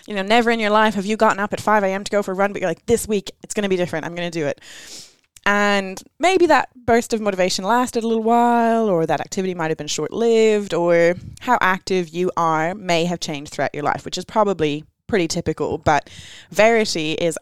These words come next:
the expert in understanding what kind of encourages people to be more active, the factors we need to consider.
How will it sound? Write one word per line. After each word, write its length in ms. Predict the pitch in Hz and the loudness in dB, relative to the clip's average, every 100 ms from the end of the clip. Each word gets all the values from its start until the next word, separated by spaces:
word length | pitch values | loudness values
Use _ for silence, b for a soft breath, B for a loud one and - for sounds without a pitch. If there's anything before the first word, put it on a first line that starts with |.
| 160 | -6
the 160 | 143 - | -6 -6
expert 320 | 214 - 165 | -8 -6 -6
in 80 | - | -6
understanding 720 | 180 180 175 - 165 165 165 165 | -8 -8 -8 -6 -8 -8 -12 -10
what 160 | 160 | -12
kind 220 | - 175 160 | -10 -10 -10
of 120 | 147 | -12
encourages 640 | 139 - 262 254 240 233 | -16 -6 0 0 0 -6
people 360 | - 220 202 196 | -8 -8 -6 -8
to 100 | 175 | -6
be 180 | 202 196 | -6 -6
more 180 | 190 175 | -8 -8
active, 480 | 180 175 - 180 165 | -8 -10 -10 -8 -8
the 100 | 151 | -8
factors 480 | - 185 - 190 170 | -6 -6 -8 -12 -12
we 80 | |
need 180 | 170 165 | -12 -14
to 80 | - | -16
consider. 640 | - 170 - 170 160 156 | -16 -14 -10 -6 -4 -4